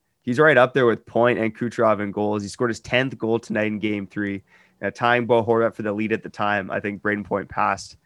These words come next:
him with his eleventh. But Hedman's right up there with the most goals scored in the playoffs, and he's a fucking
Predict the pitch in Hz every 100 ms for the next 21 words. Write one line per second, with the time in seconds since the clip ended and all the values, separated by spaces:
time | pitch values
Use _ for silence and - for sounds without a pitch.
0 | _ _ 101 101 98 98 95 98 98 92
1 | 95 - 95 - _ _ - 127 156 156
2 | 147 147 139 127 117 123 - 120 117 107
3 | - 110 107 95 104 101 101 92 - 123
4 | 123 107 110 107 98